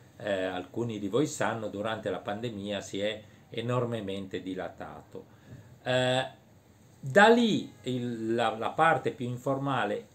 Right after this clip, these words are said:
a, eh, arrivare invece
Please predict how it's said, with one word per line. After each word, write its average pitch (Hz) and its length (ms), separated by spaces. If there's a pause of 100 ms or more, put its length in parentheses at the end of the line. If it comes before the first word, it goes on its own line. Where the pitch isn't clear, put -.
a, 185 480 (400)
eh, 117 560
arrivare 156 720
invece 127 800